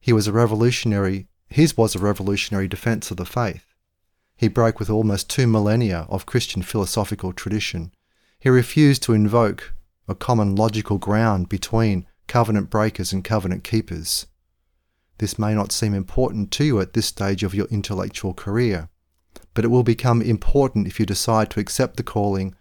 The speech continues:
of becoming a Christian economics scholar. It will be crucial if you decide to become any kind of scr-, Christian scholar. In the world of humanism today, Christians are challenged on this basis.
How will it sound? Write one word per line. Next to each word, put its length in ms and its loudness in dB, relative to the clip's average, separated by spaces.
of 100 -2
becoming 460 0
a 60 -2
Christian 580 -4
economics 680 -4
scholar. 600 -4
It 160 0
will 120 6
be 120 4
crucial 520 2
if 140 0
you 60 0
decide 400 2
to 80 -6
become 400 2
any 200 2
kind 400 2
of 120 -4
scr-, 180 -6
Christian 360 -2
scholar. 520 -4
In 80 4
the 80 4
world 200 6
of 100 -4
humanism 520 2
today, 480 -4
Christians 420 0
are 160 2
challenged 640 0
on 140 0
this 140 -4
basis. 720 -4